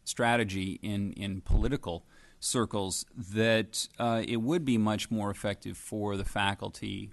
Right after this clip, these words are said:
or, or other higher education groups who reject the, the, these kinds of proposals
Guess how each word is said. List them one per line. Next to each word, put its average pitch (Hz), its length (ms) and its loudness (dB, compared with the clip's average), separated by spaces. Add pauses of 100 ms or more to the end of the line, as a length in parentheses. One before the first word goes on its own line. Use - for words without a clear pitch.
(140)
or, 101 240 -8
or 95 280 -6
other 101 180 -2
higher 107 260 -2
education 101 480 -6
groups 104 380 -6
who 120 420 -2
reject 113 680 2 (560)
the, 113 720 0
the, 113 220 0
these 110 220 2
kinds 110 280 0
of 101 220 -6 (340)
proposals 110 800 4